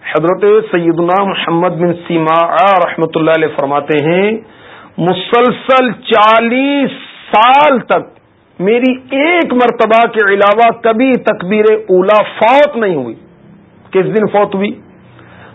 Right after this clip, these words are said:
جس دن میری والدہ کا انتقال ہوا۔ اس دن ایک وقت کی جماعت چھوٹ گئی تو میں نے اس خیال سے کہ جماعت کا ثواب پچیس گنا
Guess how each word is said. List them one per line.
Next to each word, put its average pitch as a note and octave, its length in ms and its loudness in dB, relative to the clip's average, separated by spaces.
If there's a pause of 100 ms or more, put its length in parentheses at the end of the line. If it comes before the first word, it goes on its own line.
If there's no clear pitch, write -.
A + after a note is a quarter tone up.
جس F3 380 -2
دن A#3+ 160 2
میری A3 580 2
والدہ G3 540 2
کا F#3+ 100 -2
انتقال C#3 500 -2
ہوا۔ - 240 -14 (1700)
اس C4 280 0
دن C#4 80 2
ایک B3+ 420 0
وقت B3+ 260 0
کی A#3+ 140 -4
جماعت G#3+ 480 2
چھوٹ C4+ 280 -2
گئی B3+ 220 2
تو A#3 140 0
میں G#3 200 -2
نے B3 80 -2
اس B3+ 80 -6
خیال G#3 580 0 (120)
سے F#3+ 280 -2 (1160)
کہ G3 120 0
جماعت F#3+ 520 0
کا G#3+ 360 2 (720)
ثواب A3+ 440 2
پچیس A3+ 500 -4
گنا A#3+ 360 2